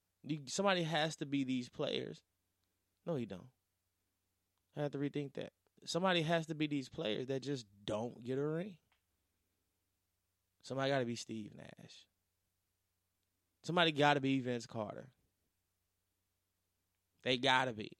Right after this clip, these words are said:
You know, you're great. We get it. We understand. You're here. You have a presence. You're in the record book in something. Longevity. Who's gonna be next up?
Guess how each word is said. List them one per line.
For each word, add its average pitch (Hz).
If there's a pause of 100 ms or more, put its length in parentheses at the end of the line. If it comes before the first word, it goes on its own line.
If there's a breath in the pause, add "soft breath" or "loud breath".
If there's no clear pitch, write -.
(540)
You 135
know, 113
you're 170
great. 143 (160)
We 127
get 139
it. 143
We 135
understand. 135
You're 127
here. 139 (440 soft breath)
You 139
have 120
a 113
presence. 127
You're 131
in 123
the 110
record 131
book 117
in 104
something. 127 (440)
Longevity. 127 (2250)
Who's 208
gonna 180
be 175
next 175
up? -